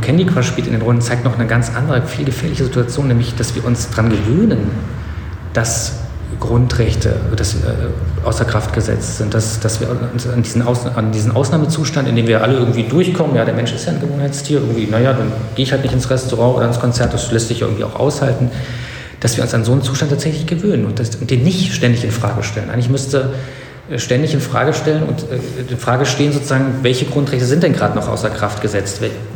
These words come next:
welche Beschränkungen gelten denn an, können, Heribert Prantl hat mal so eine, äh,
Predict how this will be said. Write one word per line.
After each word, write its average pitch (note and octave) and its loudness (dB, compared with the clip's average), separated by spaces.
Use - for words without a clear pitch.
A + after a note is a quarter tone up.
welche A#2+ -2
Beschränkungen B2+ 2
gelten C3+ 2
denn A2 0
an, G#2 -2
können, G#2+ -4
Heribert A2 2
Prantl B2 2
hat A#2 2
mal A2+ 4
so A2+ 0
eine, G#2 2
äh, A2 0